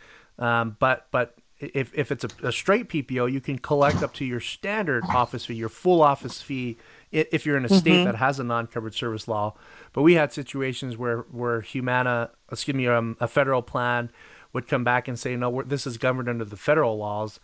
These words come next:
Speaker 1: And they're right. We've ran that through, run that through the attorneys, and they said this, they're correct. There's
Speaker 2: Mm-hmm.
Speaker 1: nothing that we can do there. But in situations where a patient wanted sealants, and we would tell them, "Look, um, this is not covered by your insurance plan. You can choose to get this, but you, you have to,
Speaker 2: Mm-hmm.
Speaker 1: you,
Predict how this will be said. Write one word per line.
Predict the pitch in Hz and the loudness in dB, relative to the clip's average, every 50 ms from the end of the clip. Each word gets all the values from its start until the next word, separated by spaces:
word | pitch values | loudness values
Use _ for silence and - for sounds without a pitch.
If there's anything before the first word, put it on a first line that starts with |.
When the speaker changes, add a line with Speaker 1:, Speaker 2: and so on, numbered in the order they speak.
| _ - - _ _ | _ -20 -20 _ _
Speaker 1:
And | - 160 175 | -4 0 4
they're | 196 185 151 | 4 4 6
right. | 127 120 127 143 - | 4 2 2 0 -2
We've | 151 139 127 120 131 | -6 -8 -6 -2 0
ran | 135 139 135 | 0 0 0
that | 135 127 - | -2 -4 -4
through, | - 135 127 - | -6 -8 -6 -4
run | 127 135 135 139 | -2 -2 0 0
that | 135 123 | 0 -2
through | - 139 131 | -2 -4 -4
the | 123 127 | -2 -4
attorneys, | 120 - - 139 135 127 143 139 127 | -4 -4 -4 -4 -4 -4 -4 -4 -4
and | 131 120 | -4 -4
they | 117 110 | -4 -4
said | - - 127 117 110 | -2 -2 -4 -2 -2
this, | 127 117 - | -4 -6 -6
they're | - - 127 117 | -6 -6 -6 -6
correct. | - - - 131 131 135 135 196 | -4 -2 2 4 4 4 6 6
There's | 185 170 | 6 6
Speaker 2:
Mm-hmm. | 175 190 185 | 6 4 4
Speaker 1:
nothing | 180 - 156 131 | 4 2 -2 -4
that | 127 123 | -4 -4
we | 127 120 | -6 -6
can | - 127 117 | -6 -6 -4
do | 117 117 | -4 -2
there. | 110 120 127 135 131 127 123 - _ _ _ - - - - - - - - - - - | 0 2 2 4 4 2 0 -4 _ _ _ -20 -20 -20 -20 -20 -20 -20 -20 -10 -4 -2
But | 147 151 | 0 2
in | 151 147 | 0 2
situations | - 170 156 - 156 139 143 151 160 - - 151 135 123 | 2 0 0 0 2 2 4 4 2 2 -2 -4 -4 -2
where | 131 135 131 131 131 127 | 0 2 4 4 4 2
a | 127 123 | 0 -2
patient | - 147 139 131 - - 139 127 | 0 0 0 0 0 -4 -4 -2
wanted | 123 127 127 127 127 120 | 0 2 2 2 2 0
sealants, | 117 - - 160 160 151 131 120 120 117 - | -4 -6 -4 -2 0 0 0 0 -2 -2 -4
and | 123 120 | -4 -4
we | 123 127 | -4 -2
would | 123 123 117 | -2 -4 -2
tell | - 156 165 175 | 0 0 0 2
them, | 160 131 120 135 | 0 0 0 0
"Look, | 151 135 - - - - - - - - - - _ _ - | 0 0 -2 -4 -12 -20 -20 -20 -20 -20 -20 -20 _ _ -2
um, | 127 123 120 120 120 - | 0 2 2 0 -2 -4
this | 139 139 - - | -4 -2 -2 -2
is | 135 117 | -4 0
not | 131 139 139 - - | 0 0 0 0 -2
covered | - - 151 143 143 131 117 | -2 0 0 0 0 0 0
by | 131 131 | 0 -2
your | 131 120 120 123 | -2 -2 -2 -2
insurance | 135 156 170 - 151 127 120 - | -2 -4 -4 -4 -6 -8 -8 -6
plan. | - 131 117 113 113 - - | -4 -4 -2 -2 -4 -6 -4
You | 135 156 175 | -4 -4 -4
can | - - 151 131 | -2 -4 -4 -4
choose | - - 180 185 170 - | -2 -2 0 0 -2 -2
to | - 147 | -4 -6
get | 117 - 127 131 - - | -4 0 0 0 0 2
this, | 185 202 196 | 0 0 0
but | - - 139 123 135 | 0 0 0 0 0
you, | 127 135 - - | -2 -8 -8 -8
you | - 131 135 117 | -8 -6 -6 -6
have | 101 - - - 160 151 - _ | -6 -2 2 2 2 2 0 _
to, | - 170 170 | -2 2 4
Speaker 2:
Mm-hmm. | 190 175 165 190 | 4 4 6 4
Speaker 1:
you, | 185 175 | 4 2